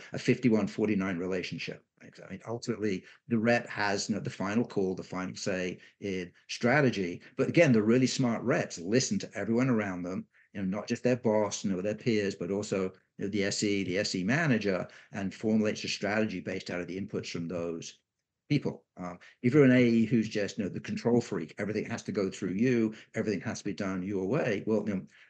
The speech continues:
good luck with that. Um, there'll be some lone wolves who will be incredibly successful, um, you know,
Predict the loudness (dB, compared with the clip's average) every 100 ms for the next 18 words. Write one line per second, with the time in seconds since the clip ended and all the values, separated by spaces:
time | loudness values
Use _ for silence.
0 | _ 6 8 8 8 6 6 0 -8 -8
1 | -6 -2 0 2 2 2 4 6 6 6
2 | 6 4 0 2 2 -2 -2 0 0 0
3 | -4 -4 -2 -2 0 0 -2 -6 -20 _
4 | -12 -10 -8 -12 -18 _ -20